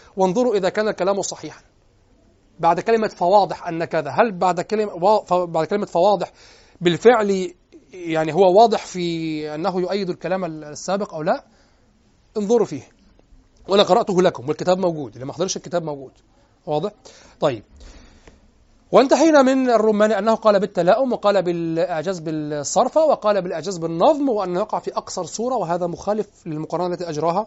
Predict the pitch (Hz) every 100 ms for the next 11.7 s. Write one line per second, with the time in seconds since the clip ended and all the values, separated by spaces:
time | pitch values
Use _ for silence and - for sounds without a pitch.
0 | - 165 - 156 - - 147 143 143 147
1 | 208 _ _ _ _ _ - 147 147 143
2 | 151 165 156 _ _ 139 156 156 143 175
3 | 156 135 117 - _ - _ _ _ -
4 | 160 165 165 160 160 156 156 156 139 _
5 | _ _ _ - 175 233 247 220 170 240
6 | 214 202 220 208 226 190 202 220 - _
7 | _ _ _ _ - _ - 151 143 147
8 | - 208 - 156 175 175 156 143 - 185
9 | 175 - _ _ _ _ _ _ 165 143
10 | 143 143 - 180 151 139 151 220 - 196
11 | 196 - - 156 190 196